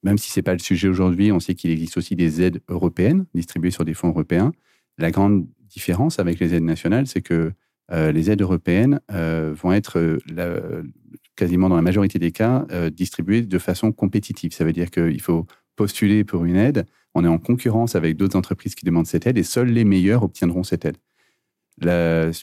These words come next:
une des spécificités au Luxembourg, c'est qu'on est sur un processus bottom-up, c'est-à-dire que dès qu'une entreprise éligible, avec un projet éligible,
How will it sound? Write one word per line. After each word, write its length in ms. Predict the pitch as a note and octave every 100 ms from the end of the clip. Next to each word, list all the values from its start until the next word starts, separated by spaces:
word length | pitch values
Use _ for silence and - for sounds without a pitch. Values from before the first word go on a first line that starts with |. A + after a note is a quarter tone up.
| -
une 120 | F#2+
des 60 | F#2
spécificités 680 | - G2 F#2 F#2+ F#2+ F#2 F#2+
au 60 |
Luxembourg, 440 | E2+ - E2+ A#2+ D3
c'est 140 | F2+
qu'on 160 | - F2
est 80 |
sur 180 | - E2+
un 80 | E2
processus 640 | E2+ F2 F2+ E2 F#2+ F#2+ - _ _ -
bottom-up, 540 | E2 F#2+ F#2+ F2+ C#3
c'est-à-dire 460 | - - D#2 E2 E2+
que 80 | D#2+
dès 160 | D#2
qu'une 160 | G#2 F#2+
entreprise 460 | F#2 - - F#2 F#2
éligible, 500 | F2 F#2+ F#2+ G2 E2
avec 240 | D#2+ E2
un 60 | D#2+
projet 380 | - F2 F2+
éligible, 440 | F2 F2 E2+ G2